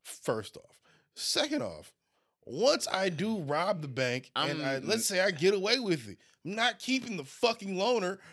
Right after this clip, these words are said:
Speaker 1: much less going back to the dealership and putting a down payment on the car I just tried to fucking use to rob, or I just used to rob a bank. I'm not doing it.
Speaker 2: Yeah, absolutely agree. What I would do right after that, like,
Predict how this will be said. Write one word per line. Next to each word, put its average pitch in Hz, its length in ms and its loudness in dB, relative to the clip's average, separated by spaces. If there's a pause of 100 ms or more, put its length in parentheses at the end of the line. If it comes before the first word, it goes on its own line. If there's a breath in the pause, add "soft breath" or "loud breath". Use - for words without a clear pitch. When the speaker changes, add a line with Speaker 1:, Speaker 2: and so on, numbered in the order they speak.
Speaker 1:
much 240 400 2
less 240 240 0
going 233 320 -4
back 247 320 2
to 302 120 0
the 320 100 2
dealership 247 720 10 (240 loud breath)
and 160 100 -4
putting 190 220 2
a 165 40 -4
down 160 300 2
payment 151 340 0
on 135 80 -2
the 131 60 -4
car 135 300 0
I 127 40 0
just 117 200 -10
tried 131 300 0
to - 60 -20
fucking 127 300 -4
use 120 240 -6
to - 80 -20
rob, 120 240 -4
or 101 160 -8
I 113 60 -4
just 107 240 -12
used 135 320 -10
to 110 60 -12
rob 113 200 -8
a 110 120 -12
bank. 104 120 -18 (1200)
I'm 120 60 -12
not 131 140 -12
doing 123 200 -14
it. - 80 -20 (160)
Speaker 2:
Yeah, 135 240 2
absolutely 147 800 0
agree. 113 680 -10 (600)
What 123 220 4
I 131 160 2
would 131 240 -2
do 123 520 -4
right 107 380 2
after 110 460 -2
that, 123 380 -8
like, 95 200 -4